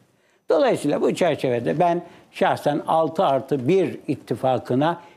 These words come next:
hiçbir şekilde güvenim zaten yok ama yirmi sekiz Şubat tarihindeki toplantıları da bir anlamda kendilerini ele vermiş durumda.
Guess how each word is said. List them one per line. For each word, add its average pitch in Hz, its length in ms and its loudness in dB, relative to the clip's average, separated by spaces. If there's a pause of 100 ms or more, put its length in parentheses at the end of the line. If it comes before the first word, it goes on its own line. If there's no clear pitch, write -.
(140)
hiçbir 220 280 -2
şekilde 131 480 -2
güvenim 143 680 0 (280)
zaten 196 380 2
yok 117 340 0
ama 165 400 0 (260)
yirmi 160 300 2
sekiz 196 360 -2
Şubat 151 380 0
tarihindeki 131 760 0
toplantıları 131 800 0
da 160 200 0 (320)
bir - 80 2
anlamda 151 540 2
kendilerini 147 800 2 (280)
ele 196 320 2
vermiş 185 420 0
durumda. 185 540 0